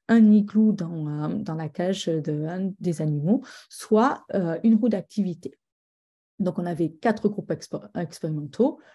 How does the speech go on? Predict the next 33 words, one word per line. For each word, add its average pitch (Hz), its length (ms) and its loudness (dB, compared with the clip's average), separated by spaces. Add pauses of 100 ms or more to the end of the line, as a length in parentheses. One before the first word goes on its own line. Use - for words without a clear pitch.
le 214 80 2
groupe 208 240 -2
contrôle 180 480 -4
sédentaire, 156 580 -4
le 202 80 2
groupe 202 240 -2
obésogène 165 540 -2
sédentaire, 160 560 -4
le 196 80 2
groupe, - 340 -4
euh, 160 220 -4 (500)
euh, 190 120 -4
contrôle 185 540 0
exercice 156 600 -4
et 226 80 0
le 185 80 0
groupe 202 240 -6
obésogène 160 480 -4
exercice. - 600 -12 (480)
Donc 196 260 -4
là, 226 280 0
je 208 160 -8
vais 208 180 2
essayer, 190 420 0
mais 165 80 -6
je 160 140 -10
ne 180 40 -8
sais - 140 -6
pas 185 120 -8
si 175 140 -10
ça - 140 -10
va 160 120 -6
marcher. 160 560 -2